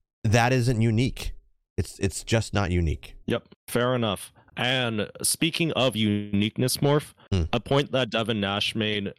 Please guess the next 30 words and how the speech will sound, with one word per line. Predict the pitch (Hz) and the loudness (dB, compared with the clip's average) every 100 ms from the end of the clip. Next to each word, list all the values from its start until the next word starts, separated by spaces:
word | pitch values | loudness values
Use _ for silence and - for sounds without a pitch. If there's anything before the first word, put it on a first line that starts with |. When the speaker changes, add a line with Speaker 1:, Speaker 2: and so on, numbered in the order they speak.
| - 107 | -8 -4
Speaker 2:
uh, | |
was, | 104 98 95 90 92 - - _ - | -2 0 -2 -2 -2 -4 -6 _ -6
uh, | 92 - | -6 -4
um, | 92 73 71 - _ | -4 -4 -6 -10 _
in | 113 113 | -6 -2
order, | 113 120 120 85 | -2 0 0 -2
some | - - - - - - | -4 -6 -6 -6 -6 -4
of, | 127 - - | -4 -6 -6
uh, | - 107 - _ _ | -2 -2 -4 _ _
some | - 165 | -2 -2
of | 160 | 0
the | 143 | -2
ways | 120 120 113 | 0 -2 -4
to | - - | -6 -4
really | 117 117 110 | -2 0 -2
tell | - 104 | -2 -4
your | 104 - | -4 -4
story | - 90 95 | -4 -2 -2
and | 92 92 | -2 -4
to | |
convey | 90 - 101 95 | -6 -4 -2 -2
it | 92 | -2
to | - 92 | -2 -4
your | 90 | -2
audience | 90 92 104 123 - - - | -2 -2 -2 -2 -6 -6 -4
is | 113 113 - | -2 0 0
to | 120 104 98 92 - | 0 0 0 -2 -6
have | - 104 101 | -2 -2 -2
emotion | 101 101 101 - 98 | -2 -2 0 -2 -2
yourself, | 92 - 101 | -2 -2 -2